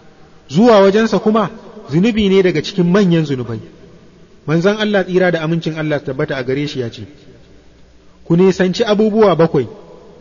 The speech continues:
masu halakarwa." Ya ambaci tsafi kuma a cikinsu. Bukhari da Muslim ne suka rawaito wannan hadisin. Allah maɗaukakin sarki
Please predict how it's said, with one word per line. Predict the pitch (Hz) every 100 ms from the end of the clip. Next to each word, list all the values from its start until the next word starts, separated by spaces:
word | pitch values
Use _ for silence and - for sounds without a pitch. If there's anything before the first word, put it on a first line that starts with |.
| - -
masu | 147 156
halakarwa." | 170 190 180 190 165 120 110 92 - - - - - - - - - - - - - - -
Ya | 214
ambaci | 220 185 165 180
tsafi | 196 196 190 160
kuma | 151 170
a |
cikinsu. | 139 - 156 147 127 - - - _ - _ _ _ _ _ _ _ - -
Bukhari | 151 190 202 214
da | 185
Muslim | 185 196 185
ne | 165 175
suka | 180 175
rawaito | 143 151 147 147
wannan | 151 147
hadisin. | 123 113 117 110 - - - - - _ - - - _ _
Allah | 156 226 214 185
maɗaukakin | 202 170 151 170
sarki | 170 175 170 165 165